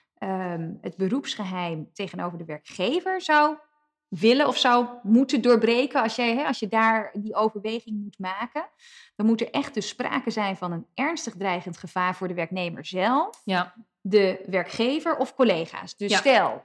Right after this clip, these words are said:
Speaker 1: ik vertel, eh, bij de bedrijfsarts in de spreekkamer, "Ik heb zoveel stress, ik heb
Speaker 2: Ja,
Speaker 1: hartkloppingen."
Speaker 2: precies.
Speaker 1: Dat komt door mijn scheiding.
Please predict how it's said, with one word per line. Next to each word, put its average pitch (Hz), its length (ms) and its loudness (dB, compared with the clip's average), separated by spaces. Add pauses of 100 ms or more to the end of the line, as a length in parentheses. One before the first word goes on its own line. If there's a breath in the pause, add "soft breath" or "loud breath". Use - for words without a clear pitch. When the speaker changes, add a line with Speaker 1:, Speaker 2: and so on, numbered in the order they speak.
Speaker 1:
ik - 260 6
vertel, 190 800 0
eh, 185 180 0
bij 175 120 0
de 175 60 -4
bedrijfsarts 190 500 2
in 175 60 -4
de 170 60 -10
spreekkamer, 175 600 -4
"Ik - 120 -12
heb 180 140 -8
zoveel 170 280 -8
stress, 285 360 2
ik - 100 -14
heb 165 100 -6
Speaker 2:
Ja, 185 60 2
Speaker 1:
hartkloppingen." 269 720 2
Speaker 2:
precies. - 520 -10
Speaker 1:
Dat - 200 -8
komt 262 220 6
door 220 100 8
mijn 180 120 0
scheiding. 202 600 4